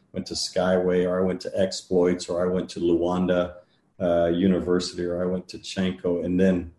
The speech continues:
this one will say, "Well, I went to A B C," and everyone just hangs their head like, "Oh, well, there's no chance we're getting a job <laughs> now. There's an A B C graduate here."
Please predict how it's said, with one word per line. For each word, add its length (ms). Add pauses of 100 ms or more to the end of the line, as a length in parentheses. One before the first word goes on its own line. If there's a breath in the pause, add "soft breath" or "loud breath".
this 220
one 100
will 120
say, 360 (100)
"Well, 260
I 80
went 240
to 260
A 220
B 120
C," 480
and 140
everyone 460
just 400 (100)
hangs 320
their 160
head 260
like, 200 (140)
"Oh, 240 (360)
well, 100
there's 180
no 160
chance 340
we're 80
getting 260
a 40
job 420
<laughs> 40
now. 140
There's 220
an 160
A 120
B 120
C 260
graduate 460
here." 240